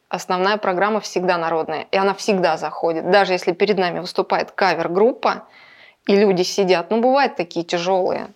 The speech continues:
да, там на корпоративах, не хотят танцевать, либо они уже объелись, неважно, что с ними случилось. У нас всегда встанут. На последнюю песню, но они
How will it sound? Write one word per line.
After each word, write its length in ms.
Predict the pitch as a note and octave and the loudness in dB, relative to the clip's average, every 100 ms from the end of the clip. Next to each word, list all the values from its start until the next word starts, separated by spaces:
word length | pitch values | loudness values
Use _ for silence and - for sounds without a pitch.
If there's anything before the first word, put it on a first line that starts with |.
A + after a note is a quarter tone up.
| _ | _
да, 240 | G3+ F3 G3+ | -8 -6 -4
там 160 | G3+ | -6
на 80 | D#3+ | -8
корпоративах, 680 | - E3+ - F3+ F3+ E3 D#3 | -10 -10 -4 -6 -2 -4 -4
не 80 | F#3 | -8
хотят 340 | - G3 G3 | -6 -2 -2
танцевать, 480 | F#3 F3+ - D4+ F#4+ | -2 -4 -2 0 0
либо 180 | G#3+ G3 | 0 2
они 160 | G#3 G#3+ | 2 2
уже 160 | G#3 | 0
объелись, 520 | A3+ A3+ C4+ D4 A3+ - | 0 0 0 2 0 0
неважно, 340 | A3 G#3 D#3 | 0 0 -4
что 140 | - | -4
с 100 | E3 | -6
ними 120 | F#3 E3+ | -6 -8
случилось. 560 | - F3+ - G2 - - - - - _ | -6 -6 -4 -4 -6 -18 -20 -20 -20 _
У 100 | G#3 | 0
нас 260 | G#3 B3+ | 2 0
всегда 340 | - G#3 F3+ F3+ | -4 -4 -2 -2
встанут. 540 | - - F3 F#3 - - _ | -4 -8 -8 -8 -14 -20 _
На 140 | G3+ | -2
последнюю 560 | G#3 G3+ - C4+ G4 C#4 | 0 -2 2 2 4 2
песню, 400 | - F#3 - F3 | 4 2 2 -4
но 160 | F3+ F#3 | -2 0
они 380 | F#3 A#3+ D4 | 2 2 0